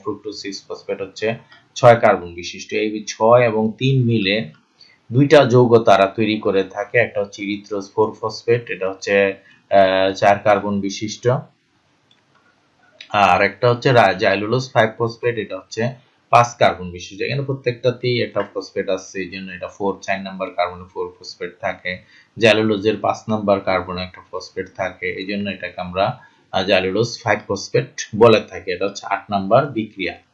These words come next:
তো এইভাবে এই চার এবং পাঁচ মিলে হয় নয়, আর এখানে তিন এবং ছয় মিলে হচ্ছে নয়।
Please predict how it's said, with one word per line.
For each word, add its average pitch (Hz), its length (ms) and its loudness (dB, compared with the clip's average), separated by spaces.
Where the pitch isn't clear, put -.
তো 95 60 -4
এইভাবে 107 460 -4
এই 110 180 2
চার 123 460 4
এবং 104 300 -2
পাঁচ 104 180 2
মিলে 101 220 -2
হয় 98 220 -2
নয়, 87 400 -6
আর 85 180 -10
এখানে 101 440 -12
তিন 107 240 -10
এবং 92 340 -6
ছয় 87 260 -4
মিলে 90 240 -12
হচ্ছে 90 340 -16
নয়। 87 260 -4